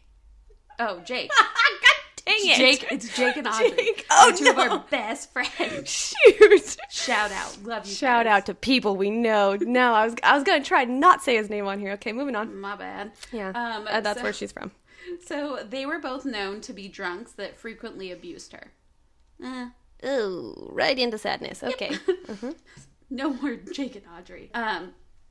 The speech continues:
Speaker 1: so by the time that she was nine, her father had died of tuberculosis, and her mother had died in a motorcycle, motorcycle accident. So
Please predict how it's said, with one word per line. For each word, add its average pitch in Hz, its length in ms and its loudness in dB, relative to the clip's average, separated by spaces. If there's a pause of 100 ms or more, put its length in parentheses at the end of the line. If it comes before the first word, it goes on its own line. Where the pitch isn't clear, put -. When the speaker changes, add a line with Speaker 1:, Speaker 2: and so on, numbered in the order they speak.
(280)
Speaker 1:
so 240 260 -6
by 247 180 -6
the 277 80 -8
time 285 300 -4
that 302 140 -8
she 285 120 -10
was 247 220 -14
nine, 190 300 -8
her 233 120 -14
father 202 320 -10
had 277 120 -12
died 220 320 -10
of 202 180 -14
tuberculosis, 196 840 -14 (280)
and 220 100 -12
her 214 100 -8
mother 208 320 -6
had 220 140 -14
died 185 220 -8
in 185 60 -14
a 185 60 -14
motorcycle, 175 680 -16
motorcycle 202 540 -14
accident. - 480 -20
So 247 240 -18